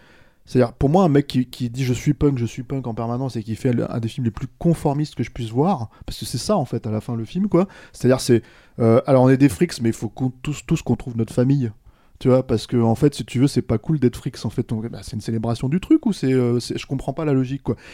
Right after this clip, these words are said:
Et en fait, à la fin, c'est, on fait des doigts d'honneur, mais en fait, on se prend tous la main parce qu'on s'aime, en fait, pour danser. Tu vois, c'est des trucs comme ça. Et tout, tout le, le, le, tous les arcs de personnages, c'est pas des arcs, en fait. C'est des payoffs. C'est-à-dire, euh, euh, comment il s'appelle, euh,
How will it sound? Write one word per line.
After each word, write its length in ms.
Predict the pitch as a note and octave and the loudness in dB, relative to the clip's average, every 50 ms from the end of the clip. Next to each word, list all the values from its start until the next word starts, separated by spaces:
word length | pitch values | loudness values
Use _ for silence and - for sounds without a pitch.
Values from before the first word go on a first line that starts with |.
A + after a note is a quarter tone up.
| - - - | -20 -10 -4
Et 80 | - A#2 | -2 0
en 60 | A#2 | 2
fait, 180 | - A3+ B3 - | 2 2 2 2
à 60 | C3 | 2
la 120 | B2+ B2 | 2 2
fin, 220 | B2 - F3+ G#3 G#3+ | 2 0 -2 -2 -2
c'est, 180 | - C#3 B2+ B2+ | 0 0 0 0
on 100 | - C#3 | 0 -2
fait 160 | - - E3+ | 0 2 2
des 140 | D3+ D#3 C#3+ | 4 4 4
doigts 140 | D3 D#3+ D#3 | 4 4 4
d'honneur, 340 | D3+ D#3 D#3+ F#3+ A3 G3 D#3 | 4 2 2 2 0 0 0
mais 80 | C#3 | -2
en 40 | C3 | -2
fait, 220 | - F#3+ F3 - | -2 -4 -6 -6
on 60 | C3+ B2+ | -6 -10
se 60 | - | -8
prend 140 | - D3 C3 | -8 -10 -8
tous 280 | - - E3 - - | -8 -10 -10 -8 -6
la 100 | D3+ D3 | -4 -4
main 140 | C#3+ F3+ F3 | -4 -4 -4
parce 140 | D3 B2 - | -6 -8 -8
qu'on 120 | - B2+ | -10 -14
s'aime, 280 | A#2 - - D#3+ D#3+ C#3 | -6 -2 0 0 0 0
en 60 | B2 | -2
fait, 200 | - D3+ D3+ - | -2 -2 -4 -2
pour 180 | - A#2 A2+ A2 | -4 -10 -10 -10
danser. 380 | - B2 A#2 - C#3+ C#3+ C#3+ _ _ _ _ _ _ _ _ - | -12 -16 -14 -12 -14 -14 -14 _ _ _ _ _ _ _ _ -10
Tu 80 | - | -6
vois, 120 | C3 D3+ C#3+ | -4 -4 -4
c'est 120 | - C3 | -4 -6
des 60 | A2+ | -8
trucs 160 | - C#3+ C3 | -8 -8 -8
comme 100 | D3 C#3+ | -8 -8
ça. 160 | C#3+ E3+ E3 D#3 - | -6 -8 -8 -8 -8
Et 80 | - | -8
tout, 320 | - - - A#3 B3 B3+ - - - - - - _ - - - - - - _ _ - | -8 -6 -4 -2 -2 -2 -4 -8 -16 -20 -20 -20 _ -20 -20 -20 -20 -20 -20 _ _ 0
tout 140 | - A#3+ | 4 6
le, 240 | A3 G#3 E3 D3 C#3+ | 8 8 8 8 8
le, 240 | C#3 D3 C3 B2+ B2+ | 8 6 6 6 6
le, 200 | C3+ C3+ C3+ A#2+ - - | 6 4 2 2 0 2
tous 100 | - G#3 | 4 4
les 260 | F#3+ F3 D3 C3+ E3 | 4 4 4 4 2
arcs 240 | G3 G3 F3 - - | 2 0 -2 -6 -6
de 60 | C3 | -6
personnages, 460 | - - C#3 - - D3+ G#3+ A3 - | -6 -6 -8 -8 -8 -8 -8 -6 -6
c'est 80 | - B2 | -6 -4
pas 180 | - F#3+ G3+ | -4 -4 -2
des 180 | F#3+ F#3+ E3 E3+ | -2 -2 -2 -2
arcs, 240 | G3+ F#3+ - - - | -6 -6 -8 -10 -10
en 60 | B2 | -8
fait. 240 | - B2 A2+ - - _ _ - - - | -8 -8 -10 -10 -14 _ _ -20 -20 -14
C'est 200 | - - C#3 B2 | -4 0 0 2
des 120 | B2 C#3 | 2 2
payoffs. 540 | C#3+ - E3 E3 E3 D#3 D3 - - - - _ _ _ _ _ _ _ - | 2 2 4 4 4 2 0 -8 -16 -20 -20 _ _ _ _ _ _ _ -8
C'est-à-dire, 320 | - C3 B2+ C#3 C3+ C3+ - | -4 0 2 2 2 2 2
euh, 220 | D3 C3 A#2+ A#2+ - - | 4 6 6 6 6 6
euh, 320 | C#3+ A#2 A2+ A2+ A#2+ C3+ | 6 6 8 6 6 4
comment 180 | - - B2+ C3+ | 0 -4 -6 -6
il 60 | C3+ | -6
s'appelle, 320 | - C3+ - - C3+ B2+ | -6 -8 -6 -4 -2 0
euh, 160 | A2+ G#2+ G#2+ | 2 2 2